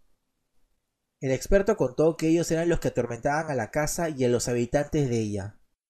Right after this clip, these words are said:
que lo único que podían hacer era una limpia episcopal, pero que tendría que ser aprobada por el Vaticano, cosa que esto nunca sucedió y los dueños dejaron de insistir y mejor decidieron ponerla en venta. Pero siempre que iban a cerrar un trato,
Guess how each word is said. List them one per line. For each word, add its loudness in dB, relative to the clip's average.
que -2
lo 6
único 2
que 2
podían 4
hacer 2
era 2
una 0
limpia -4
episcopal, 2
pero 6
que -8
tendría -4
que -8
ser 0
aprobada 4
por 12
el 0
Vaticano, -4
cosa 0
que -4
esto -4
nunca -8
sucedió -4
y -6
los -2
dueños -4
dejaron -4
de -10
insistir -4
y -8
mejor 4
decidieron 0
ponerla -2
en -14
venta. -6
Pero 4
siempre 2
que -4
iban 2
a 0
cerrar -2
un -8
trato, -2